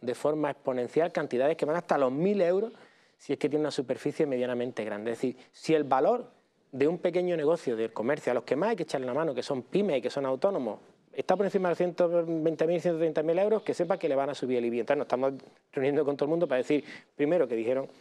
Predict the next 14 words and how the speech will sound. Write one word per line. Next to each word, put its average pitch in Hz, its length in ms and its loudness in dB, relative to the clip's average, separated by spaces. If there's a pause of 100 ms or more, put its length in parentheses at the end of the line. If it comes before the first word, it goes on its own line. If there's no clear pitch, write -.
(200)
algo 147 240 0
que 117 80 -6
no 123 80 -4
era 135 100 -4
cierto, 190 440 0
y 127 80 -4
segundo, 147 440 0
advertirles 196 760 -2
que - 100 -6
estamos 143 300 -2
en 117 80 -4
periodo 160 300 2
de 131 60 2
alegaciones 185 580 0